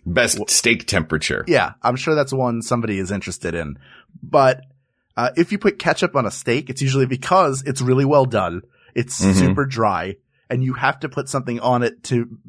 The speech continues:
Speaker 2: make it digestible.
Speaker 1: Yeah, it's usually in a steak that you get at, like, uh, a buffet.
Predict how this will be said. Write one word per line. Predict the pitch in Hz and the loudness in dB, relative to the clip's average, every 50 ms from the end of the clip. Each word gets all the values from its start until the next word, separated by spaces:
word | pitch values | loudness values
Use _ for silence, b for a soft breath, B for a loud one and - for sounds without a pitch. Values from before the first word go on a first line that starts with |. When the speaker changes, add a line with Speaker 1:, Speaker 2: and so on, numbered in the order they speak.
| - - | -14 -8
Speaker 2:
make | 131 131 131 127 127 | -4 -2 -2 -2 -2
it | 147 135 - | -4 -6 -2
digestible. | - 120 - - - 156 - - - 123 107 98 101 - - - _ _ _ _ _ _ _ - | 0 0 0 2 0 0 -2 -2 -4 -6 -4 -4 -6 -8 -10 -12 _ _ _ _ _ _ _ -2
Speaker 1:
Yeah, | 107 117 101 90 - | 0 2 2 2 2
it's | 143 151 - - | 0 0 0 2
usually | 175 190 160 151 175 175 170 156 139 135 | 2 2 2 2 2 2 2 2 2 2
in | 135 135 | 2 2
a | 123 | 2
steak | 120 - - 123 120 110 - | 0 2 2 0 0 0 0
that | 117 95 | -2 0
you | 110 113 95 | 0 0 0
get | 78 107 104 104 101 - - | 2 2 2 2 2 0 0
at, | 95 98 92 92 85 - | 0 2 2 2 0 0
like, | - 92 87 85 80 - - - - | 2 2 2 2 0 -4 -8 -4 0
uh, | 90 90 82 82 80 76 - - | 0 2 4 4 2 2 2 2
a | 95 | 0
buffet. | 80 64 - 80 101 92 85 - - 90 82 67 67 69 67 | 0 0 -2 -2 0 0 0 0 0 0 0 2 0 -2 -4